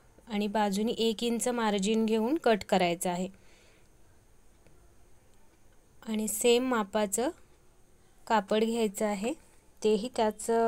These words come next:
थोडं जास्ती घ्यायचं, कारण आपल्याला हे फोल्ड करायचं आहे सगळ्या बाजूनी. तर बघा अशा पद्धतीने हा गळा पूर्ण सगळ्या बाजूनी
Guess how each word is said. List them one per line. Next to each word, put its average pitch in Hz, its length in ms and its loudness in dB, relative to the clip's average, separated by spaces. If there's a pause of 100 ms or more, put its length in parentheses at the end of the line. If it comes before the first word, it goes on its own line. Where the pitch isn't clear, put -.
(140)
थोडं 233 260 4 (200)
जास्ती 220 360 0
घ्यायचं, 226 380 0
कारण 208 220 -4
आपल्याला 208 280 -2
हे 220 80 0
फोल्ड 220 340 0
करायचं 208 460 0
आहे 202 120 0
सगळ्या 196 380 2
बाजूनी. 190 460 0 (720)
तर 196 100 0
बघा 208 300 -2
अशा 214 220 0
पद्धतीने 202 560 -4
हा 208 160 -4
गळा 202 340 0
पूर्ण 214 400 0
सगळ्या 202 460 -2
बाजूनी 208 400 -2